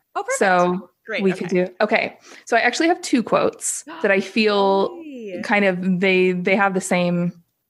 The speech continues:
Speaker 2: vibe. They
Speaker 1: Okay.
Speaker 2: work together nicely. The first one is,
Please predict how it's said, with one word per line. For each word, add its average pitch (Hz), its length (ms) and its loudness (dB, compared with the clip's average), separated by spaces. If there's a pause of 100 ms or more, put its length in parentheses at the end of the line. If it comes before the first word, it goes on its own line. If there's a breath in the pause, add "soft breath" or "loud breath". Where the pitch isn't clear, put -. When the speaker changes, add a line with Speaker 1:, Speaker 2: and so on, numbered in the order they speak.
(360)
Speaker 2:
vibe. 170 600 -2 (420)
They 190 60 0
Speaker 1:
Okay. - 20 2
Speaker 2:
work 175 400 0 (120)
together 180 400 0
nicely. 202 540 0 (480 loud breath)
The 202 80 2
first 277 380 -2
one 277 220 2
is, 185 600 0